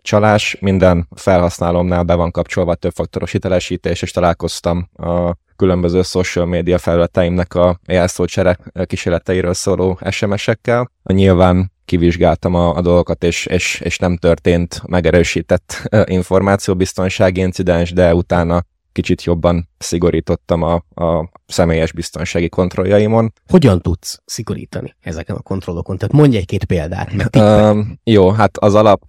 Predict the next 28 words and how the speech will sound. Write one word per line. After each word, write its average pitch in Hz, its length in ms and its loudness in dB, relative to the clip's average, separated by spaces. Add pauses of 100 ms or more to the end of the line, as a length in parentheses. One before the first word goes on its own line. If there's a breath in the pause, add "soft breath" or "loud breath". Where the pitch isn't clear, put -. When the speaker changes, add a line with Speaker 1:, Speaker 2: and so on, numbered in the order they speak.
Speaker 1:
amit 95 320 2
már 95 180 4
egy 90 100 4
kicsit - 300 -4
úttalásnak, 90 800 0
ö, 95 180 0
számíthat, 92 600 0
de 90 140 4
a 87 220 4 (120)
kulcsfontosságú 87 1120 0
ökántjaimról 87 920 -2
van 87 120 -2
egy, 85 360 -4
ö, 87 240 -4
inventory. 107 640 -2 (200)
Abban 90 260 -2
az 90 140 0
inventoryban 87 760 0
igazából 87 580 0
szerepel, 87 540 -2
hogy, 85 320 -2
öm, 85 1000 -2
be 101 140 2
van-e 107 180 2
kapcsolva - 460 -2
a 90 40 0
többfaktoros - 580 -4
hitelesítés, 87 920 -4